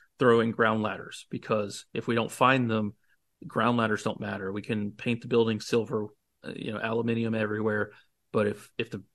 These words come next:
they're still laying inside the building, who cares? So I would rather front load the search operation with whatever units. I'm not even picky about it being a truck.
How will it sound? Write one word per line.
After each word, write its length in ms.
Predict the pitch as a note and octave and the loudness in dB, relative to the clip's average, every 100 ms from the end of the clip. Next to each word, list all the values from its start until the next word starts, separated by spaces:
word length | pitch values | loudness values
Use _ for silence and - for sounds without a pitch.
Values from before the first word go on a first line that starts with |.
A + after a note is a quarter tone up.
| - | -2
they're 120 | G2+ | 0
still 220 | - A#2+ | 4 2
laying 340 | G#2+ A2 A2 | 4 2 2
inside 340 | G#2+ G2+ A#2 G2+ | 0 -2 -2 -2
the 80 | A#2 | 2
building, 420 | B2 A2+ G#2 G#2 | 2 4 0 -4
who 180 | - A2 | -6 -4
cares? 440 | A2 F#2 - - _ | -4 -6 -8 -18 _
So 360 | - A#2 G#2 G2+ | -6 -4 -4 -2
I 180 | A2+ A#2+ | 6 8
would 200 | C#3 B2+ | 8 6
rather 360 | B2 A#2+ A#2 A2 | 6 6 4 0
front 300 | - B2 F#2+ | 2 2 4
load 260 | A#2 G#2+ | 2 2
the 100 | G#2+ | -4
search 320 | - B2+ A#2 | -2 0 2
operation 640 | A#2 G#2 A2+ G#2 - G#2+ G#2 - - - _ | 0 2 0 0 -2 -6 -8 -14 -20 -20 _
with 220 | A2+ G#2+ | -2 -2
whatever 340 | A2 A2 D#3+ D#3 | 0 8 8 8
units. 360 | G#2 F#2+ F#2+ | 2 -2 -2
I'm 160 | A2 D#3 | 0 2
not 160 | D#3+ G#2+ | 2 2
even 180 | G2 F#2 _ - | 0 -10 _ -4
picky 280 | A#2+ A2+ | -2 0
about 360 | G#2+ G#2 G#2 - A#2+ | 0 2 0 -2 -6
it 140 | G#2+ | -4
being 180 | A2+ G2 | -4 -6
a 60 | |
truck. 400 | F#2+ - A2+ - | -6 -2 -2 -2